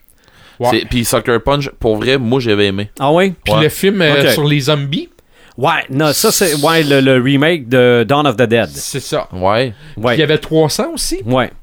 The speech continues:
Speaker 2: Ouais, mais pourquoi que, pourquoi il s'est pété la gueule comme ça, euh ?
Speaker 3: Ben, parce que trois cents, ça ressemble à un jeu vidéo aussi.
Speaker 2: Ouais, non, mais
Speaker 3: Mais
Speaker 2: pourquoi,
Speaker 3: c'était
Speaker 2: pourquoi que
Speaker 3: révolutionnaire dans le
Speaker 2: je te
Speaker 3: temps.
Speaker 2: parle pourquoi que l-, là, il s'est pété la gueule avec ça.
Speaker 1: Ben,
Speaker 3: Ben,
Speaker 1: moi, je pense
Speaker 3: peut-être
Speaker 1: qu'il y a un
Speaker 2: Je m'attendrais,
Speaker 1: contrat.
Speaker 3: Non, non,
Speaker 2: je
Speaker 3: mais les
Speaker 2: m'attendrais à
Speaker 1: s'il y a un
Speaker 2: quelque
Speaker 1: contrat
Speaker 2: chose.
Speaker 3: C'est pas lui qui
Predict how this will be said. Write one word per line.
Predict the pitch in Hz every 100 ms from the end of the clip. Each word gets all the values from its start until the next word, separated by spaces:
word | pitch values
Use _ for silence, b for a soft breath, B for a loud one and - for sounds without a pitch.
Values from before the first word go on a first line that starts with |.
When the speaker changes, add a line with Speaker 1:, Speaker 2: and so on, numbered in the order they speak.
| -
Speaker 2:
Ouais, | 95
mais | 127 110
pourquoi | 113 - 160
que, | - 101
pourquoi | - 151
il |
s'est | 151 107
pété | 95 -
la | 90
gueule | 95 101
comme | 98 90
ça, | 95
euh ? | 127 101 78 80 - _
Speaker 3:
Ben, | 110 107 113
parce | - 117 -
que | -
trois | 113 110 117 127
cents, | 113 147
ça | 139 -
ressemble | - 147 156
à |
un | 135
jeu | 123 131
vidéo | 120 110 120 131
aussi. | 120 104 - 180 - -
Speaker 2:
Ouais, | 104 139
non, | 175
mais | 160
Speaker 3:
Mais | 120 127
Speaker 2:
pourquoi, | 202
Speaker 3:
c'était | 160
Speaker 2:
pourquoi | 147 135
que | 190
Speaker 3:
révolutionnaire | - 160 143 156 143
dans | 117
le | 104
Speaker 2:
je |
te | 143
Speaker 3:
temps. |
Speaker 2:
parle | 127 156
pourquoi | 151 - 170
que | 135
l-, | 120 117 117 -
là, | 107 104 123
il | 143
s'est | 110
pété | - 98 101
la | 90
gueule | 87 98 107
avec | 87 80
ça. | - 101 98 b b b b
Speaker 1:
Ben, | 117 139
Speaker 3:
Ben, | 135 151
Speaker 1:
moi, | 190
je | -
pense | 185 196
Speaker 3:
peut-être | 208
Speaker 1:
qu'il | 262
y | 143
a |
un |
Speaker 2:
Je | - 151 147
m'attendrais, | 175 160 180
Speaker 1:
contrat. | 147
Speaker 3:
Non, | 156
non, |
Speaker 2:
je | 190
Speaker 3:
mais | 135
les |
Speaker 2:
m'attendrais | 135 147 143
à | -
Speaker 1:
s'il | 170
y | 185
a |
un |
Speaker 2:
quelque | 190
Speaker 1:
contrat | 185 175
Speaker 2:
chose. | 156
Speaker 3:
C'est | 143
pas | 151
lui |
qui | 143